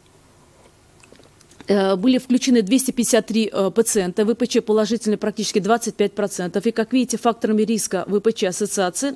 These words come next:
это локализация первичной опухоли, больше всего это ротоглотка, девять-семь раз, и низкая дифференцировка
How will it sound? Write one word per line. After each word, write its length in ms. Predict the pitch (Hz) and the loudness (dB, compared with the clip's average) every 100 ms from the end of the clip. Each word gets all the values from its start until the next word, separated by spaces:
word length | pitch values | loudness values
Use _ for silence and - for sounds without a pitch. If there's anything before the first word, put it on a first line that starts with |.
| - | -2
это 280 | 208 226 214 | 0 0 0
локализация 640 | 202 202 233 208 208 - 190 | -2 2 0 2 0 0 -2
первичной 480 | 226 202 185 - | 0 0 -2 0
опухоли, 460 | 220 233 254 254 254 - _ _ _ _ - 226 | 0 0 -2 0 -2 -6 _ _ _ _ -2 2
больше 280 | 226 233 | 2 2
всего 220 | 202 208 202 | -2 0 2
это 160 | 208 | 2
ротоглотка, 760 | 220 226 202 196 185 185 240 247 - - - | 2 2 0 0 0 0 -4 -4 -12 -18 -4
девять-семь 540 | 185 233 226 - 233 214 | 2 2 2 0 0 2
раз, 260 | 208 - - - | 0 -2 -14 0
и 100 | 226 | 4
низкая 360 | 262 330 247 | 6 4 2
дифференцировка 760 | 185 208 196 202 220 240 - | 0 -2 -4 -2 0 0 0